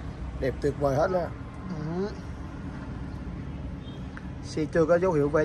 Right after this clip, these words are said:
chạm hay đâm đụng gì nha cả nhà. Đấy, đẹp tuyệt vời. Thấy chưa? Đấy. Và đây hệ thống phanh A B S nè,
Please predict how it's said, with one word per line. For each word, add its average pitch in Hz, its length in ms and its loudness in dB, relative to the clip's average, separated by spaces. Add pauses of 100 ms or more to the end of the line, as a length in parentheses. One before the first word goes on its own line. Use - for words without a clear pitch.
chạm 131 220 -2
hay 156 100 0
đâm 156 200 4
đụng 135 200 0
gì 151 60 2
nha 151 200 2
cả 151 60 0
nhà. 165 200 4 (1000)
Đấy, 160 220 -2
đẹp 143 180 -4
tuyệt - 180 0
vời. 147 200 12 (520)
Thấy 165 100 0
chưa? 175 160 12 (920)
Đấy. 147 540 2 (4000)
Và 156 100 6
đây 185 120 10
hệ 175 120 12
thống 208 200 6
phanh 196 160 10
A 175 120 6
B 165 80 4
S 175 360 4
nè, 156 80 0